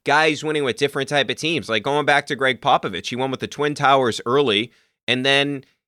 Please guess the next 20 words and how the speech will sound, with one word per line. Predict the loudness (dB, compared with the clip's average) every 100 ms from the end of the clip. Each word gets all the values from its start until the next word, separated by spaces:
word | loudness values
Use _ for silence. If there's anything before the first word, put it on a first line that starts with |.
| _
he | -2
won | 0 0
with | 0 0
Duncan | 0 0 -2
as | -2 -6 -12 -14 -18 _ -2
arguably | -2 0 -2
the | 0
best | 0 0 -2
player | 0 2 2
at | 0
that | 0 0
particular | -2 -10 -6 -6
point | -4 -4
in |
time. | 0 -2 0
And |
then | -2 -2
in |
fourteen, | -4 -4 -4 -2 -2 0
it's | -2 -4 -8